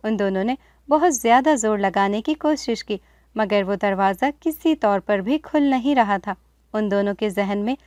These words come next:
यही था कि हो सकता है सबसे ज्यादा कीमती सामान उसी कमरे में हो और उस कमरे को शायद कोई खुफिया ताला लगाया गया है। इस काम में अली माहिर था,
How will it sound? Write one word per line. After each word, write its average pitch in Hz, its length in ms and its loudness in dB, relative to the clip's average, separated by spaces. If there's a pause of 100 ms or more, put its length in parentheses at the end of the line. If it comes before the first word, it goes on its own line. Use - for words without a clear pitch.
(260)
यही 254 360 2
था 220 180 0 (380)
कि 294 60 0
हो 370 160 4
सकता 359 320 0
है 359 140 2
सबसे 339 440 0
ज्यादा 311 300 4
कीमती 302 420 0
सामान 302 520 2
उसी 220 260 -6
कमरे 277 340 4
में 294 140 4
हो 320 140 0 (380)
और 233 180 6
उस 214 140 -4
कमरे 208 320 -2
को 294 180 -2 (300)
शायद 277 340 6
कोई 349 160 0
खुफिया 339 400 2
ताला 214 300 2
लगाया 269 420 4
गया 202 220 -2
है। 202 160 -2 (260)
इस 277 140 -4
काम 330 260 0
में 370 140 2
अली 285 300 4
माहिर 208 360 0
था, 190 200 -4